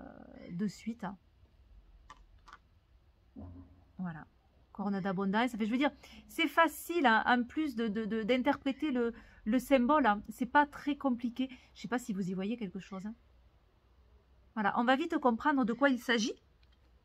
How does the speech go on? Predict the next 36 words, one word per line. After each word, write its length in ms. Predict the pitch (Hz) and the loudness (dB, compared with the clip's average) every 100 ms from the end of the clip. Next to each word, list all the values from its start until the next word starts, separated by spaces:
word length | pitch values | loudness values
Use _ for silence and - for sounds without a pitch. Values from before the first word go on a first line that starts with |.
| - - - - - - - - - - - - - - - - - | -16 -16 -18 -20 -20 -12 -10 -10 -12 -18 -8 -8 -8 -12 -20 -10 2
Et 40 | |
donc, 160 | 247 - | 6 8
avec 160 | 294 233 | 6 4
tous 100 | 494 | 2
ces 160 | 330 | 4
dés 200 | 214 220 - _ - - | 4 2 -2 _ -12 -4
qu'on 100 | 214 | 0
prend 220 | 311 302 | 4 4
en 80 | 220 | 4
main, 260 | 196 220 370 - - - - - _ _ _ | 2 0 -4 -10 -16 -16 -20 -20 _ _ _
on 60 | 320 | 6
les 180 | 349 294 | 6 4
jette 260 | 262 269 294 - _ _ - | 4 2 -4 -8 _ _ -14
sur 380 | 226 - 349 - | -10 -4 -4 -2
sa, 560 | - 254 240 208 208 | 4 6 8 6 2
son 140 | 214 285 | 2 0
petit 180 | 262 349 | 0 2
support 420 | 240 - 240 320 - | 0 4 4 4 4
et 140 | 254 | 2
on 100 | 233 | 4
voit 200 | 220 262 285 | 6 6 6
comment 280 | 214 240 | 6 4
ça 120 | 285 208 | 4 4
va 140 | 240 | 6
nous 140 | 233 | 6
parler, 400 | 247 226 220 233 | 4 4 4 2
où 80 | 294 | 2
c'est 100 | 285 | 2
qu'ils 140 | 254 233 | 2 2
vont 100 | 277 | 2
se 120 | 269 | 0
positionner. 600 | - 240 285 240 196 226 - - - - - - - _ _ _ | 0 0 2 0 0 -2 -10 -20 -20 -20 -20 -20 -20 _ _ _
Je 180 | 214 208 | -2 0
l'ai 100 | 359 | 0
fait 160 | 330 226 | 2 0
hier, 260 | 196 226 | 0 -2